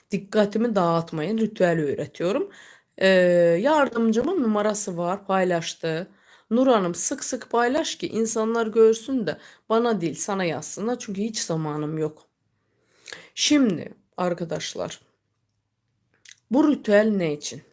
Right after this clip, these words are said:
Ritüelimize gelelim. Konunu dağıtmayalım. Eşin gitmiş. Bu devirde maalesef eşler çoluk çocuğu ailesini bırakıyor. Çoluk çocuğun rızkını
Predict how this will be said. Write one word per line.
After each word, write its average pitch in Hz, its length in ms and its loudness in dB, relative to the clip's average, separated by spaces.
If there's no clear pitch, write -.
Ritüelimize 160 640 -4
gelelim. 143 480 -6
Konunu 175 440 -4
dağıtmayalım. 175 720 -4
Eşin 277 440 4
gitmiş. 190 600 -4
Bu 214 180 2
devirde 269 420 2
maalesef 170 720 -2
eşler 214 600 2
çoluk 208 400 2
çocuğu 175 540 -2
ailesini 175 680 -4
bırakıyor. 160 680 -4
Çoluk 233 400 2
çocuğun 220 680 4
rızkını 202 840 0